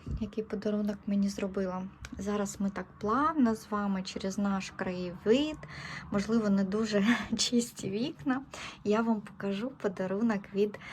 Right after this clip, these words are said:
старшої сестри і її чоловіка. Дивіться, мій чоловік мені, е, робить куточок на балконі. Вони про це знали. І ось цей матрас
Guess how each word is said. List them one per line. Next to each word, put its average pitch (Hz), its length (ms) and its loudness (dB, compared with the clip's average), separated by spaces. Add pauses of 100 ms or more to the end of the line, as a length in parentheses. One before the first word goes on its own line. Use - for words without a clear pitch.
(160)
старшої 190 680 -2
сестри 233 760 -2
і 190 60 -4
її 190 360 -2
чоловіка. 190 880 -4 (920)
Дивіться, 196 600 -4 (180)
мій 214 180 0
чоловік 214 540 0
мені, 208 400 2 (120)
е, 196 320 -8
робить 202 360 0
куточок 208 720 -4 (800)
на 214 80 0
балконі. 220 720 0 (800)
Вони 220 220 6
про 214 180 2
це 233 220 0
знали. 190 680 -2 (540)
І 240 460 0
ось 202 160 -2
цей 214 640 0
матрас 214 880 -2